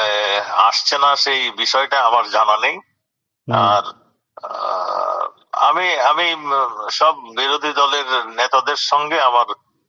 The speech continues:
Speaker 1: রিলেশন ভালোই ছিল। আমি কোনোদিন কারো, মানে, কারো, আহ, মানে, ন্যা-, ন্যায্য কথা আমি অগ্রাহ্য করি নাই।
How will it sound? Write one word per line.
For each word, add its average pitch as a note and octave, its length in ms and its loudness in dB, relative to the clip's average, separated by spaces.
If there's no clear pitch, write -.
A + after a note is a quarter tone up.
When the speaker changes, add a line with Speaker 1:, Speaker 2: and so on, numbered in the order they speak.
Speaker 1:
রিলেশন B2 560 -2
ভালোই - 300 0
ছিল। - 260 -4
আমি A2+ 240 2
কোনোদিন A#2 520 -2
কারো, A#2+ 460 4
মানে, A2+ 240 0
কারো, C3 440 4
আহ, G2+ 500 2
মানে, G2+ 320 -2
ন্যা-, A#2 220 -2
ন্যায্য C#3 480 -2
কথা C3+ 320 2
আমি A#2+ 180 0
অগ্রাহ্য A2+ 480 0
করি - 280 -6
নাই। - 100 -10